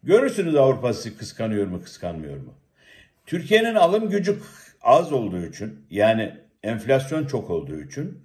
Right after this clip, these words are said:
evet, bize çok pahalı bir Türkiye. Ama dünyanın hangi ülkesine giderseniz gidin, dünyanın en ucuz ülkelerinden birinin Türkiye olduğunu göreceksiniz.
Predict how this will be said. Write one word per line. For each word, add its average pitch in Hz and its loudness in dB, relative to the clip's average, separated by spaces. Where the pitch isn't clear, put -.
evet, 135 4
bize 156 2
çok - -2
pahalı 82 4
bir 71 -14
Türkiye. - -20
Ama 160 0
dünyanın 190 0
hangi 226 2
ülkesine 139 0
giderseniz 131 0
gidin, 151 0
dünyanın 202 0
en 269 4
ucuz 175 -4
ülkelerinden 165 2
birinin 165 -4
Türkiye 147 -2
olduğunu 131 2
göreceksiniz. 80 -6